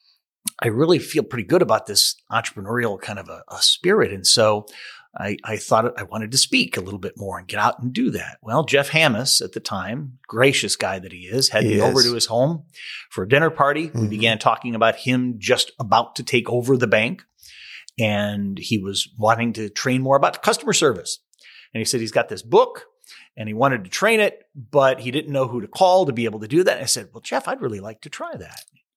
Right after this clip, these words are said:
Speaker 2: I have
Speaker 1: And
Speaker 2: a suggestion.
Speaker 1: and he said, "You
Speaker 2: <laughs>
Speaker 1: would?" He said, "Well," so he gave me the book. He says, "Take a
Speaker 2: Mm-hmm.
Speaker 1: look at it and see if that's something
Speaker 2: Mm-hmm.
Speaker 1: you'd wanna do."
Speaker 2: He still likes to do that, by the
Speaker 1: Oh,
Speaker 2: way.
Speaker 1: it, it's awesome.
Speaker 2: <laughs>
Speaker 1: It's awesome. So he allowed me that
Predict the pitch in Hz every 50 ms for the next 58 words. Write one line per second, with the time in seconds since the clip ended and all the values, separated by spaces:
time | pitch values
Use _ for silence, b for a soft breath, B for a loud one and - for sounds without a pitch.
0 | b b b - 101 98 143 175 107 - - - - 110 - - 95 87 - -
1 | - - - - - _ - 147 135 127 185 165 - 143 139 123 123 135 143 160
2 | 185 196 180 277 320 - 190 180 165 135 170 175 - 156 156 147 - 160 147 127
3 | 117 151 196 254 294 311 294 226 208 113 120 107 110 110 104 - - - - 123
4 | 120 110 127 - - - - - - - - - 135 127 117 110 127 120 - 120
5 | 117 107 123 131 131 123 107 104 110 131 151 262 320 311 - - _ - - 127
6 | 113 - - 127 123 117 107 98 95 98 - - 95 92 104 101 98 92 80 -
7 | - - - 92 104 - - 165 156 131 120 - - 170 143 131 - - 139 -
8 | - 117 - 202 180 - 277 - 370 392 - - - 427 - - - 165 135 -
9 | - - - - - - _ B B B B B B B B B - - - 185
10 | 160 151 147 147 147 147 - - 113 143 143 160 160 147 135 127 151 165 160 143
11 | 139 131 135 135 113 107 101 101 123 - -